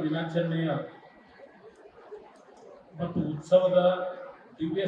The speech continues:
ಸಾನ್ನಿಧ್ಯವನ್ನು ನಿರ್ವಹಿಸಿರ್ತಕ್ಕಂಥ ಪರಮ ಪೂಜ್ಯ ಜಗದ್ಗುರು ನಿರ್ಮಲಾನಂದ ಸ್ವಾಮೀಜಿ ಅವರ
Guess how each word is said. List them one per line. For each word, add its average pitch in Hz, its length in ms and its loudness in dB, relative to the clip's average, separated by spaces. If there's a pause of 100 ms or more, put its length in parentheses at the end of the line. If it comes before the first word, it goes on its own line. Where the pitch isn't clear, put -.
ಸಾನ್ನಿಧ್ಯವನ್ನು 180 640 0
ನಿರ್ವಹಿಸಿರ್ತಕ್ಕಂಥ 165 840 0 (2250)
ಪರಮ 180 200 2 (100)
ಪೂಜ್ಯ 175 360 0
ಜಗದ್ಗುರು 165 520 2 (1900)
ನಿರ್ಮಲಾನಂದ 185 560 4 (560)
ಸ್ವಾಮೀಜಿ 165 460 -6
ಅವರ 160 180 -2